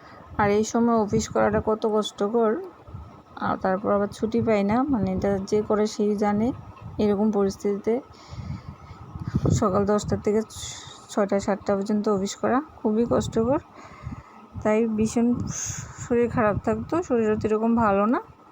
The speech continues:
তো ফ-, শাশুড়ি মা আমার আশীর্বাদ করতেছে প্রথমেই। আর আমরার মধ্যে নিয়ম আছে, প্রথমে মধুমুখ করাতে হয়। আমার শাশুড়ি মা তিনবার মধুমুখ করেছেন, তারপর সাত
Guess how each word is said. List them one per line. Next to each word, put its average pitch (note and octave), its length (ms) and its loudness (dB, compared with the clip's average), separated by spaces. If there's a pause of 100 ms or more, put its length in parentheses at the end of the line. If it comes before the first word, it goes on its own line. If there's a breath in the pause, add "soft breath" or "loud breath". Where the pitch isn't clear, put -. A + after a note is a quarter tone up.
(880 loud breath)
তো C4+ 100 0
ফ-, A#3+ 240 0
শাশুড়ি B3 420 2
মা C4 120 4
আমার B3+ 160 4
আশীর্বাদ A3 500 0
করতেছে A3+ 360 0
প্রথমেই। A#3 480 2 (840)
আর G#3+ 160 2
আমরার G#3 300 2
মধ্যে A3 340 2
নিয়ম A#3 320 4
আছে, G#3+ 300 -2
প্রথমে A#3 380 0
মধুমুখ G#3+ 540 2
করাতে A3+ 400 0
হয়। C#4 200 2 (600 loud breath)
আমার A#3 160 2
শাশুড়ি A3+ 280 0
মা A#3 140 2
তিনবার B3+ 320 2
মধুমুখ A3 440 2
করেছেন, A#3 460 0
তারপর G#3+ 300 2
সাত A3 260 0